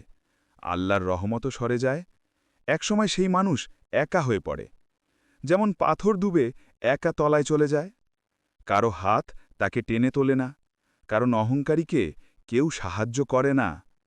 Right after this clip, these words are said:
মানুষ ভাবে সে নিজেই সব পারে, অথচ সত্য হল কেউ একা কিছুই পারে না। মানুষ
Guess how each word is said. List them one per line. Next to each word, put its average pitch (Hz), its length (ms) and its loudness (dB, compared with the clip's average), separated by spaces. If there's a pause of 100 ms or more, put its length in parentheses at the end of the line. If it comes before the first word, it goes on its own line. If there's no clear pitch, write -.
(540)
মানুষ 131 340 0
ভাবে 147 280 0 (320)
সে - 180 -2
নিজেই 180 300 2
সব - 280 -2
পারে, 87 220 0 (720)
অথচ 113 360 -4
সত্য - 380 -6
হল 147 220 2 (400)
কেউ 131 200 2
একা 117 280 2
কিছুই 165 340 -6
পারে 110 240 2
না। 76 140 -4 (540)
মানুষ 95 360 2